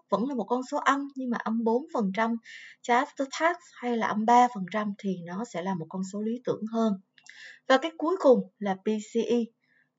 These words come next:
Chúng ta muốn á, tương ứng với cái kỳ vọng của Fed, tức là các cái con số về personal income này nè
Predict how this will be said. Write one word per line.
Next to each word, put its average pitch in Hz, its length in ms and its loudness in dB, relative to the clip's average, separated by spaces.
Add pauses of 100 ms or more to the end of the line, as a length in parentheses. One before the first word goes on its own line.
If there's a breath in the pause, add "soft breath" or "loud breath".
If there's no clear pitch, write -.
Chúng 330 200 -4
ta 320 120 2
muốn 285 400 0
á, 370 60 -2 (680)
tương 311 260 6
ứng 294 240 -4
với 349 100 -4
cái 349 160 -6
kỳ 214 200 2
vọng 180 280 -2
của 208 200 -8
Fed, 330 200 2 (480 loud breath)
tức 427 300 0
là 214 400 4 (920)
các 370 180 6
cái 370 120 0
con 294 220 4
số 277 420 4
về 214 220 4
personal 247 440 4
income 262 500 -2
này 247 80 0
nè 190 100 0